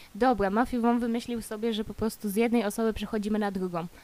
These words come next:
To dlaczego to nie było stopniowane, że zaczynamy od małych rzeczy, od jakiejś pani, od, e, kasety z nagością, do kogoś tam, do kogoś, a kończymy na Rasputinie? Na przykład.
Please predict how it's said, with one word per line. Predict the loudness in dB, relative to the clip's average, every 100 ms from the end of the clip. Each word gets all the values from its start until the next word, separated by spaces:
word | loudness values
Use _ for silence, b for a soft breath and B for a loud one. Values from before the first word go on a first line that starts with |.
| B -2
To | 2
dlaczego | 2 4 4 6 4
to | 2 2
nie | 4 4
było | 2 -2
stopniowane, | -2 -6 0 2 2 0 2 2
że | 0
zaczynamy | -2 -4 -2 2 2 2
od | 0
małych | 0 2 0
rzeczy, | -2 -6 -4 -6
od | -4
jakiejś | -6 -8 -10
pani, | -6 0 4 4
od, | 2 -4 -8 B B -8
e, | -4 -4
kasety | -4 -6 -4 -4 -4 -4 -6 B B -10
z | -2
nagością, | 2 4 4 2 0 2 2 0 B -8
do | 2 4 6 6 2 -6
kogoś | 2 2 4 2 2
tam, | 4 6 6
do | 4
kogoś, | 4 2 2
a | 2
kończymy | 2 0 2 2
na | 2 -2
Rasputinie? | -6 -8 -12 -12 -10 -10 -10 -14 b b b 4
Na | 6
przykład. | 6 2 -2 -6 -12